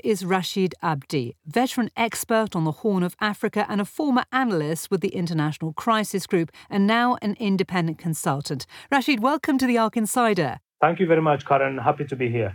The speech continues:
Speaker 1: Nice to speak to you. You're talking to us from Nairobi. I hope to be there in the next week or so. Meanwhile, greetings from Johannesburg, where I'm speaking to you. My colleague Tara O'Connor is in Ireland.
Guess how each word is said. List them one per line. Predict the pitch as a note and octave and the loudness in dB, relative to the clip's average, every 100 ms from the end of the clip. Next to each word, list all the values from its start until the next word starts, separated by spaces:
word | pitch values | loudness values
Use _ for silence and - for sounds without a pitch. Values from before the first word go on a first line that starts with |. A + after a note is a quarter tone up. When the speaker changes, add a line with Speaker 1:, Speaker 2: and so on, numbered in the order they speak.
| - | -2
Speaker 1:
Nice | A#3 B3+ D4+ D#4 | 2 4 4 2
to | - | -2
speak | B3+ C4+ A3+ | -2 -2 0
to | - | 0
you. | A#3 A#3 | 0 0
You're | G#3+ A3+ A3+ A3+ | 2 4 4 2
talking | - - D4+ | 0 0 2
to | C#4+ | 2
us | A#3+ | 0
from | - A3+ | 0 0
Nairobi. | A3 G3+ G3 F#3+ G3 A#3 - | 2 2 4 4 2 0 0
I | G#3+ | 0
hope | G3 C4 A3+ | 0 0 0
to | - | -2
be | A#3+ A3+ | 0 2
there | A3 G#3 | 2 2
in | G3+ | 2
the | G3+ | 0
next | G3 - - | 0 -4 -4
week | G#3+ A3+ - | -2 -2 0
or | F3+ | 0
so. | D#3+ F#3 F3 F3+ - - | 2 2 0 -2 -10 0
Meanwhile, | B3 C4 B3 B3 A#3+ | 2 4 6 4 4
greetings | A#3 C4 C4 C4+ A#3+ A#3+ - - _ | 2 2 2 2 2 2 -2 -12 _
from | _ - A3+ | _ -2 0
Johannesburg, | G3+ F#3+ - A3 C4 - C#4+ B3+ | 2 0 0 0 -2 0 0 2
where | A#3 | 4
I'm | G#3+ | 2
speaking | G#3 - G#3+ G3 | 0 0 0 0
to | A3 | 0
you. | A3 - _ - | 0 -2 _ -2
My | A3+ A#3 | 0 0
colleague | - C#4 C#4 A#3+ | 0 2 2 0
Tara | - - C4+ C4+ C4 - | -2 0 4 4 2 2
O'Connor | B3 B3 - C#4+ C#4 F4 F4+ _ _ | 0 0 0 0 2 2 -2 _ _
is | - | 2
in | D#4+ | 4
Ireland. | F#4+ G#4+ B4 D4 F3 C3+ | 4 4 4 4 2 -2